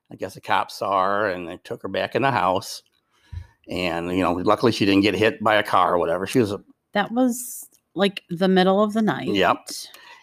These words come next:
Speaker 1: And then it was, like, maybe, what, two, three days? It was, it was, it was quick after that.
Speaker 2: Yeah.
Speaker 1: She s-, called the police from inside of her house and said she was locked out of her house.
Speaker 2: Yes.
Speaker 1: People locked her out.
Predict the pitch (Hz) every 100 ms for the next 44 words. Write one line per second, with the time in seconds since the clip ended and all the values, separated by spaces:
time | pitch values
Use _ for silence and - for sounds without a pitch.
0 | _ 101 95 98 117 117 104 98 - 98
1 | 113 110 101 92 - - 180 269 - 135
2 | 131 147 120 147 160 196 143 - _ -
3 | 165 - 269 269 160 156 202 107 90 80
4 | - - - 175 165 156 139 143 - 160
5 | 151 - - 127 139 180 196 139 139 -
6 | - - 120 123 131 143 180 214 123 123
7 | 135 127 120 151 123 120 107 151 240 214
8 | 117 76 76 - - _ _ _ _ _
9 | - - - 135 110 98 - 165 101 90